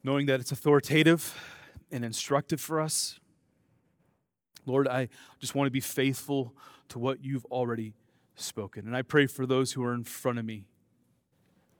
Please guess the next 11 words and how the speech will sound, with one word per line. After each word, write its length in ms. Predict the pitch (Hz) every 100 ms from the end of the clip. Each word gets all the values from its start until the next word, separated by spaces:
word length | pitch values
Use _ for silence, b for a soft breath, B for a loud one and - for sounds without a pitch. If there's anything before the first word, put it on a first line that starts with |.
| _ _
in 140 | - 151
the 80 | 135
power 320 | 135 127 123
of 80 | 120
the 100 | 110
Holy 200 | 120 107
Spirit, 320 | - 117 127
would 180 | 127 120
you 160 | 120 -
meet 380 | 123 127 127 -
them? 520 | 113 107 120 107 101